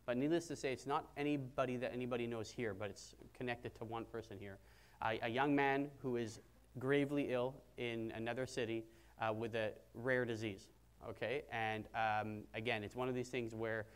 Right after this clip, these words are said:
it's not covid related, but it's one of these things where there's a lot of, um, unknowns, and we wanna pray for this young man. Amen? Because we believe that God can do miracles. Amen? I also wanna pray for, I got another prayer request as we were t-, getting ready today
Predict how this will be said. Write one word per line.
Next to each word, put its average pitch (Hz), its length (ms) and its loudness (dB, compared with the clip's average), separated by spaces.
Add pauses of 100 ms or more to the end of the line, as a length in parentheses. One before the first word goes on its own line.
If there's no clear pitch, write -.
(120)
it's 117 80 -4
not 139 240 0
covid 120 320 4
related, 104 340 -4 (360)
but 120 140 2
it's 117 140 0
one 135 120 0
of 135 60 0
these 131 200 0
things 113 260 -2
where 113 160 0
there's 110 160 -2
a 117 60 2
lot 110 240 2
of, 107 260 -4
um, 101 320 0
unknowns, 117 560 -2
and 117 120 -6
we 117 60 0
wanna 117 160 0
pray 117 300 0
for 110 160 -6
this 107 180 -2
young 107 200 0
man. 101 180 -4 (100)
Amen? 123 320 4 (580)
Because 131 220 2
we 135 120 4
believe 139 400 4
that 123 120 2
God 123 220 4
can 123 100 0
do 113 140 0
miracles. 110 400 -2
Amen? 120 340 2 (460)
I 127 80 8
also 147 240 12
wanna 156 160 8
pray 151 260 8
for, 147 220 6
I 123 100 4
got 131 140 4
another 135 180 2
prayer 143 220 2
request 139 420 2
as 131 160 2
we 147 60 0
were 147 100 2
t-, 135 160 -4 (140)
getting 127 240 2
ready 127 200 2
today 123 340 0